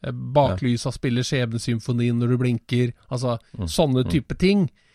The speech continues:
Speaker 2: Ja.
Speaker 1: er det som kommer fram, men det, men ikke det som vi interesserer oss for, som er type,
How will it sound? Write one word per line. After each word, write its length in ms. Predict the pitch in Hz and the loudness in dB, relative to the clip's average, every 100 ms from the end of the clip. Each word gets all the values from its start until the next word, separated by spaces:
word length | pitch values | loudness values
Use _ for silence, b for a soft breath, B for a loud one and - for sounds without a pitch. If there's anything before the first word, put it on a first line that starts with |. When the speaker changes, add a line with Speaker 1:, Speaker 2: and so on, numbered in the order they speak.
| _ - | _ -4
Speaker 2:
Ja. 180 | 139 135 | 0 2
Speaker 1:
er 40 | |
det 160 | 135 120 | 0 -4
som 160 | - 139 | -4 -4
kommer 280 | - 139 120 | 0 0 2
fram, 260 | 160 208 | 2 2
men 160 | 165 160 | 0 -2
det, 260 | 160 156 160 | -4 -6 -6
men 320 | 165 170 156 - | -4 -4 -6 -4
ikke 400 | 208 _ - 240 | -6 _ -8 -4
det 160 | 170 | -2
som 180 | 180 175 | -2 -2
vi 420 | 147 151 143 139 | -2 -6 -6 -4
interesserer 400 | 135 156 131 151 | -4 -6 -2 0
oss 120 | 139 - | -2 -4
for, 240 | - 226 | -4 -4
som 200 | - 170 | -4 -4
er 400 | 139 131 135 143 | -2 0 -2 -2
type, 460 | - 139 - 127 | -4 -4 -2 -4